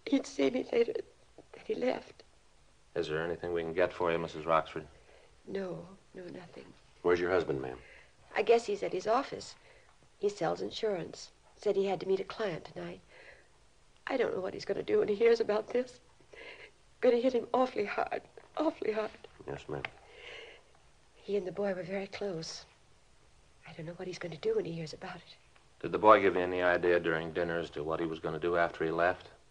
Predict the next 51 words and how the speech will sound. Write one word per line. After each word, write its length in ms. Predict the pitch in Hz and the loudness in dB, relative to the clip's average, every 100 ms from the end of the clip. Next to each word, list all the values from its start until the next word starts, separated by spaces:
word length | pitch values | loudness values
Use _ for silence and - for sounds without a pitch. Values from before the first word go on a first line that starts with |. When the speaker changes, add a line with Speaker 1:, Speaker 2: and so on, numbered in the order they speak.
| _ - | _ -18
Speaker 1:
No. 360 | - 175 151 165 - _ - - - | -12 -10 -10 -14 -20 _ -20 -20 -12
No, 120 | 190 | -6
he 80 | 202 | -4
didn't. 260 | 214 226 196 - - | 0 0 0 -8 -6
I 120 | 208 | -4
didn't 280 | 214 175 - | -2 -4 -6
talk 200 | - 170 - | -12 -16 -16
much 260 | - - - | -14 -12 -12
to 120 | 98 | -10
him. 140 | 98 101 202 - - - | -10 -14 -18 -20 -14 0
Speaker 3:
Ma'am? 200 | 82 76 - - - - - | 2 2 -2 -20 -20 -20 -12
Speaker 1:
Well, 60 | - | -6
you 40 | |
see, 160 | 285 - - | -4 -4 -2
I 120 | 392 | 0
wasn't 280 | 269 254 233 | 2 0 0
here. 240 | 403 370 | 2 4
I 80 | 104 | 4
was 140 | 101 - | 4 -2
out 200 | 359 - | -2 -2
most 180 | 208 | -4
of 80 | - | -2
the 140 | 202 202 | 0 0
afternoon. 440 | 202 180 240 269 | 0 -6 -4 -4
I, 300 | - - 254 | -4 -6 -4
I 40 | |
didn't 180 | 262 226 | 0 0
get 160 | 208 208 | 2 2
home 240 | 277 311 | 4 2
until 180 | 214 190 | 0 -6
just 240 | 196 196 | -6 -10
before 300 | - 196 214 | -12 -4 0
he 60 | 202 | 0
left. 380 | 196 240 - - - - - - - - _ - | 0 -6 -8 -14 -20 -18 -18 -20 -20 -20 _ -4
He 140 | 269 | 0
just 280 | - 208 - | 2 0 0
finished 320 | 190 202 - | -2 -2 0
dinner 200 | 190 175 | -2 -2
and 200 | 202 190 - - - - | -6 -10 -16 -20 -20 -16
then 100 | 185 | -12
he 80 | 196 | -10
left. 420 | - 208 - - - _ _ _ _ - | -10 -14 -16 -20 -20 _ _ _ _ -10
Speaker 2:
I 100 | - | -6
see, 160 | 78 85 | -4 -4
ma'am. 120 | 76 69 - - - - _ _ - | -4 -8 -14 -18 -20 -20 _ _ -8
Speaker 1:
I 60 | 196 | -2
was 120 | 190 | -2
at 80 | 180 | 0
the 60 | 170 | 0
bridge 300 | 214 202 - | 2 2 -2
club. 220 | 175 | -6